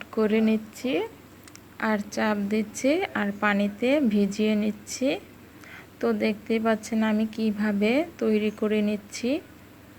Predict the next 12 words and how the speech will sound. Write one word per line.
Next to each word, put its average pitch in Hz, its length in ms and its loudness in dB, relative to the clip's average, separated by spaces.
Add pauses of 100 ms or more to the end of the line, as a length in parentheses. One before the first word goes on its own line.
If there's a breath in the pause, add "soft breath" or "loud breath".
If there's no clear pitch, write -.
(720)
চিজটা। 226 560 -2 (2500)
তো - 100 -4
আপনারা 233 440 2
কিন্তু 220 440 0 (280)
এইরকম 220 520 2
করে 214 260 0 (120)
ঘরে 208 320 2
কিন্তু 214 420 -2 (240)
চিজ 214 220 -2 (140)
তৈরি 202 380 0
করতে 208 320 -2
পারবেন। 202 500 -2